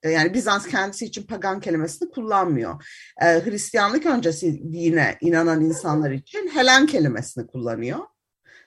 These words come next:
Helen kelimesi de biliyoruz ki günümüzde esasında etnik, e, ve, e, dil, e, e, özelliklerini de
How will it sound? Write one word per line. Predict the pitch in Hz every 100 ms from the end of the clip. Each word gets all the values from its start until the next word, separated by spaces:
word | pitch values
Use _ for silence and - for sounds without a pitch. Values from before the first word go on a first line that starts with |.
| _
Helen | 208 196 202
kelimesi | 208 226 208 202 -
de | 180
biliyoruz | 185 175 143 202 285 - - _
ki | 151 143
günümüzde | 165 165 151 147 294
esasında | 370 - 190 170 -
etnik, | - 185 233 262 - - _ _ - - _ _
e, | 151 151 139 139 135 135 131 131 131
ve, | 156 151 151 143
e, | - 139 135 135
dil, | 151 143 147 220 170 151
e, | 147 147
e, | 143 131 127 135 117 - _ _ _ _ -
özelliklerini | 175 180 165 165 - 170 156 185
de | 160 117